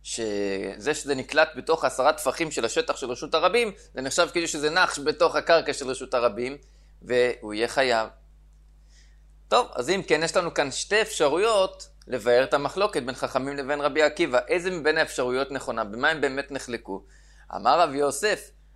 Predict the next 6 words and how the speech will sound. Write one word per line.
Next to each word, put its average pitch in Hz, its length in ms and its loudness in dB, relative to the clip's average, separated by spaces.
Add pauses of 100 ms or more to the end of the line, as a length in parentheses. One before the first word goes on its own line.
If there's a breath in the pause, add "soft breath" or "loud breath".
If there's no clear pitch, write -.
"המילתא 160 800 2
היא 131 120 -8
באה 160 320 6
אלי 147 160 0
לרב 123 320 -2
חיסדא." 117 420 -4